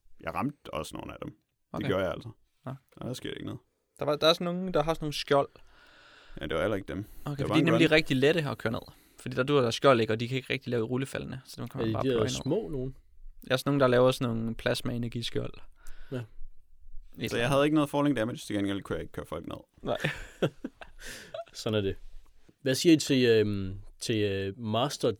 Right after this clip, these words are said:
Speaker 3: Chief som en af de bedste spilfigurer nogensinde?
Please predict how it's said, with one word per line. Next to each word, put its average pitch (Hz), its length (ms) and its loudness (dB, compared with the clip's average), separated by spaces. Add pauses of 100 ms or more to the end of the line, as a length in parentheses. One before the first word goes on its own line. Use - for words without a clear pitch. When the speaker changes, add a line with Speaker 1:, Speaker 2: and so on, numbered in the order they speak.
Speaker 3:
Chief 139 320 0 (140)
som 117 220 -2
en 113 100 -2
af 107 60 -2
de 107 100 -2
bedste 123 380 -4
spilfigurer 117 800 -2
nogensinde? 123 540 0